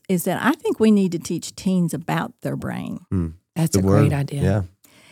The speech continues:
Speaker 1: If we teach teens what's going on in their brains,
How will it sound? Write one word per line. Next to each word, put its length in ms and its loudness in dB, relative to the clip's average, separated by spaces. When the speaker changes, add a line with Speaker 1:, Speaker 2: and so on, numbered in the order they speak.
Speaker 1:
If 180 2
we 220 8
teach 480 2
teens 560 4
what's 200 -4
going 320 2
on 220 2
in 100 4
their 140 4
brains, 800 2